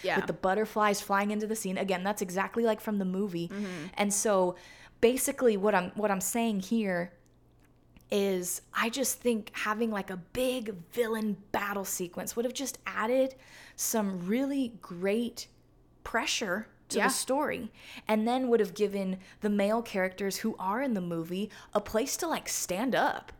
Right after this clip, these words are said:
Speaker 1: Yeah.
Speaker 2: and be men, you know?
Speaker 1: Yeah, and for the girls to look awesome, too.
Speaker 2: Oh, totally.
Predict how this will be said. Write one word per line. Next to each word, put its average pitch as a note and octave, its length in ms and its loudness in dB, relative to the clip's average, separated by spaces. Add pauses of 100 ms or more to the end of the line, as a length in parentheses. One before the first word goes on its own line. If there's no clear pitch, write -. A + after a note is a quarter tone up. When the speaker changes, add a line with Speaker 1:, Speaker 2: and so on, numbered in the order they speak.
(140)
Speaker 1:
Yeah. F#3+ 160 0
Speaker 2:
and G3+ 180 2
be A3 200 2
men, F#3+ 500 -2 (180)
you G3 140 0
know? F3+ 80 2
Speaker 1:
Yeah, A#3+ 240 6
and A3 160 -2
for A3 80 0
the G3+ 100 0
girls A3+ 380 2
to C#4 80 -4
look A#3+ 260 2
awesome, B3+ 380 2
too. A#3+ 380 0
Speaker 2:
Oh, A#3 180 8
totally. A#3+ 580 4